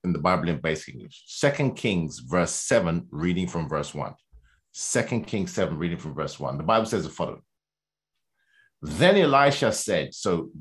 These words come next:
give ear to the word of the Lord. The Lord says, "Tomorrow about this time,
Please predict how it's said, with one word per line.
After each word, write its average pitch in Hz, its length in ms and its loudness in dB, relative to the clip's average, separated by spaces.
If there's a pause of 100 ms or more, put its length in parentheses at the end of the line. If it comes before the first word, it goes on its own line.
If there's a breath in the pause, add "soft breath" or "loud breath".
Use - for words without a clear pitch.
(120)
give 180 420 4
ear 113 380 6
to 101 160 -2
the 90 100 2
word 107 320 4
of 101 80 0
the 90 100 2
Lord. 80 320 -4 (400)
The 104 180 2
Lord 131 520 4
says, 82 460 -2 (100)
"Tomorrow 120 600 6
about 135 540 2
this 113 220 -4
time, 76 420 -2